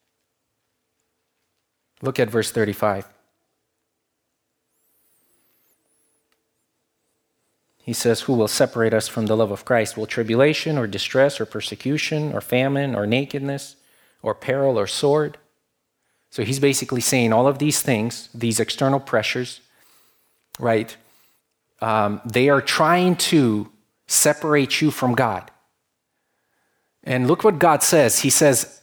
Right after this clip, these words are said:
"Uh, okay, I'm not gonna separate you from these things that are trying to separate you from God,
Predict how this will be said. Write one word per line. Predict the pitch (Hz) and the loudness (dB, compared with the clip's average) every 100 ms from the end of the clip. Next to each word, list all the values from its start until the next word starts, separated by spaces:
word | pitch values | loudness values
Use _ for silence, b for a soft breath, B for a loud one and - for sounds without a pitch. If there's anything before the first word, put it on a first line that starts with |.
| - | -10
"Uh, | - - | -4 -2
okay, | 143 131 123 | 0 2 2
I'm | 139 143 | 2 2
not | 160 | 0
gonna | 151 131 | 0 0
separate | - 170 - 143 123 - | 2 0 0 0 0 0
you | 127 | 0
from | 113 - 175 170 143 117 | -2 0 4 4 4 2
these | 120 107 - | 0 -2 0
things | 143 117 | 0 0
that | 107 | 0
are | 107 | -2
trying | - 123 110 | 0 -2 0
to | |
separate | - 123 - 101 - | -2 -4 -4 -6 -6
you | 104 | -8
from | - 95 | -8 -8
God, | 98 90 | -8 -8